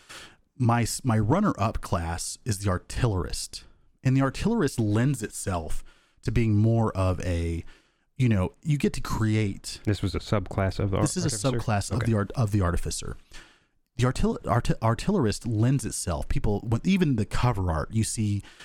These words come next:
Speaker 1: your character with, like, a cannon, right? But the cannons are described as either a flamethrower, right? A force ballista,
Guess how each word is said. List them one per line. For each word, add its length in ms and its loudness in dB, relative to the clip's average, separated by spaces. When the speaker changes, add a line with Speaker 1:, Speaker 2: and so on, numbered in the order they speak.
Speaker 1:
your 200 2
character 640 0
with, 180 -4
like, 100 -6
a 60 -8
cannon, 640 -4
right? 220 0
But 100 0
the 60 2
cannons 720 2
are 100 0
described 460 -2
as 80 -4
either 180 0
a 60 -2
flamethrower, 800 0
right? 300 -2
A 240 2
force 480 0
ballista, 840 0